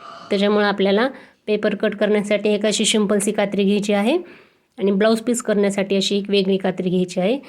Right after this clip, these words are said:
तर माझी ही नऊ नंबरची कात्री आहे. ही कात्री माझ्यासाठी खूप कम्फर्टेबल आहे मला. तर तुमच्याकडे आठ, नऊ अशी नंबरची कात्री असेल तरी चालेल. त्याच्यानंतर बघा, आपल्याला हे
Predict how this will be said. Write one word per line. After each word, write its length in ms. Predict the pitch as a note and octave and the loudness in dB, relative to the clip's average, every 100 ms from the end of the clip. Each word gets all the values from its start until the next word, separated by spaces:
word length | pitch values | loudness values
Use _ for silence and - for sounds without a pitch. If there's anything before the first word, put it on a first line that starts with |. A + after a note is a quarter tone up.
| - - _ - | -20 -20 _ -4
तर 80 | G3+ | 0
माझी 300 | G3+ G3 G3+ | 0 2 2
ही 300 | G#3+ D#4+ - | 4 4 2
नऊ 200 | A3 A3 | 2 4
नंबरची 440 | A3 G#3+ G#3+ G#3 | 4 4 2 0
कात्री 340 | G3+ G3+ G3 G3 | 0 -2 0 2
आहे. 200 | G3 C#4 D#4 - _ _ _ _ _ _ _ _ - | 2 0 -2 -10 _ _ _ _ _ _ _ _ -10
ही 60 | |
कात्री 320 | G3 A3 G3+ G#3+ | -2 -2 0 0
माझ्यासाठी 460 | G#3 G3 G3+ G3+ G3 | 2 0 -2 -4 -2
खूप 180 | A#3+ A#3+ | -4 0
कम्फर्टेबल 560 | G#3+ G3 F#3+ F#3 F#3 | 0 0 0 2 2
आहे 180 | F#3 F#3+ | 2 2
मला. 220 | F#3 G#3+ D#4 - _ _ _ _ _ - | 2 0 -2 -8 _ _ _ _ _ -12
तर 40 | F#3+ | -4
तुमच्याकडे 640 | G#3 G3 G3+ A3 A3 A3 A3+ | 0 0 0 2 2 0 0
आठ, 340 | G#3 G#3+ A3 A3 | 0 2 2 2
नऊ 380 | G#3+ G#3+ A3 G#3+ - _ _ | 2 4 2 -2 -10 _ _
अशी 200 | - G3+ | -6 0
नंबरची 380 | A3+ A3+ A3 A3 | 2 4 2 0
कात्री 280 | G#3+ G#3 G#3 | -2 0 0
असेल 360 | G#3 G#3+ G3+ G#3 | 0 0 0 0
तरी 140 | G#3+ | 0
चालेल. 600 | A#3 A3 G3+ B3 B3+ - | 2 2 2 0 -2 -6
त्याच्यानंतर 480 | G3+ G#3 G#3 G3 G#3 | -2 0 2 2 0
बघा, 200 | G#3 G3 | 2 0
आपल्याला 340 | G3 G3 F#3+ | 0 2 2
हे 180 | G3 | 2